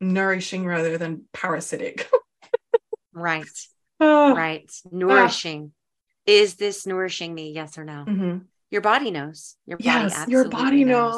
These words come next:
Speaker 1: knows. And then the thing, I, thank you for sa-, mentioning this, because I feel also like what,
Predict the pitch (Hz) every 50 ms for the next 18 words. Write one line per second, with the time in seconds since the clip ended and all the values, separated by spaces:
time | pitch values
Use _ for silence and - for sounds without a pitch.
0 | 233 214 196 190 185 - - - 262 262 262 262 262 269 262 254 254 - 320 339
1 | 320 311 - - 247 233 233 226 240 226 208 - - 254 247 247 233 - 269 247
2 | - 254 226 240 233 247 233 - 233 202 196 196 190 190 190 202 - - 226 220
3 | 214 - 240 240 226 220 220 220 - 220 208 202 202 196 190 185 185 - _ _
4 | _ _ _ _ _ _ _ _ _ _ _ _ _ _ _ _ _ _ _ _
5 | - 233 208 -